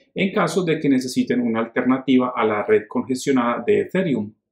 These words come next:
Binance Smart Chain utiliza un protocolo P O S A para operar. Este protocolo esencialmente requiere que los validadores de la red apuesten una cierta cantidad de tokens B S C para operar.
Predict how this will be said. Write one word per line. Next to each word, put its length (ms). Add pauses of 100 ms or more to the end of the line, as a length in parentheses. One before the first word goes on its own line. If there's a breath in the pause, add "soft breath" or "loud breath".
(960)
Binance 520
Smart 280
Chain 360
utiliza 640
un 100
protocolo 880
P 140
O 160
S 260
A 160
para 160
operar. 380 (500 soft breath)
Este 300
protocolo 580
esencialmente 680
requiere 420
que 120
los 200
validadores 600
de 100
la 100
red 200 (120)
apuesten 720
una 140
cierta 320
cantidad 460
de 80
tokens 600
B 140
S 240
C 320
para 160
operar. 480